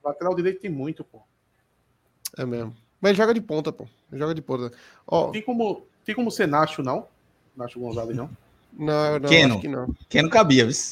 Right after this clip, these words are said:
Speaker 2: Keno cabe.
Speaker 3: Keno
Speaker 2: Keno,
Speaker 3: dava.
Speaker 2: Keno, Keno e Jean Carlos ali.
Speaker 3: Rapaz.
Speaker 1: Hulk, Hulk não, porque Álvaro tá
Speaker 2: E
Speaker 1: bloqueando
Speaker 2: Chiesa não,
Speaker 1: o Hulk
Speaker 2: que,
Speaker 1: não
Speaker 2: tu,
Speaker 1: tem.
Speaker 2: tu é doido? Tu, tu acha, falando sério agora, se Hulk vir pro Náutico, Chiesa ia pro banco?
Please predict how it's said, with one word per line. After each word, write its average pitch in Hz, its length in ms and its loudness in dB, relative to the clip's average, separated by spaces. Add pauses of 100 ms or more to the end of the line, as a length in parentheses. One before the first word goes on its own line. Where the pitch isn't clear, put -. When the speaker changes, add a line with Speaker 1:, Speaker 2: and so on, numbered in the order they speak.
(560)
Speaker 2:
Keno 240 240 -2
cabe. 131 340 -2
Speaker 3:
Keno 131 220 4
Speaker 2:
Keno, 139 120 4
Speaker 3:
dava. 95 260 2
Speaker 2:
Keno, 220 340 8
Keno 214 260 2
e 226 80 2
Jean 208 200 4
Carlos 185 320 2
ali. 220 440 -4 (760)
Speaker 3:
Rapaz. 92 840 -12 (240)
Speaker 1:
Hulk, 226 460 4
Hulk 226 260 4
não, 180 180 8
porque 185 460 8
Álvaro 151 760 8 (320)
tá 127 100 2
Speaker 2:
E 127 60 0
Speaker 1:
bloqueando 147 180 2
Speaker 2:
Chiesa 180 280 4
não, 208 100 4
Speaker 1:
o 208 60 4
Hulk 180 140 0
Speaker 2:
que, 190 80 -2
Speaker 1:
não 180 80 -2
Speaker 2:
tu, 277 100 -4
Speaker 1:
tem. 208 140 0
Speaker 2:
tu 233 100 2
é 214 60 6
doido? 190 180 0
Tu, - 240 -10 (300)
tu 359 100 0
acha, 320 220 -2
falando 294 300 4
sério 208 260 4
agora, 151 260 0
se 277 160 -2
Hulk 254 260 -2
vir 226 120 -4
pro 214 100 -6
Náutico, 175 340 -2
Chiesa 202 400 4
ia 196 120 4
pro 196 120 -4
banco? 180 380 0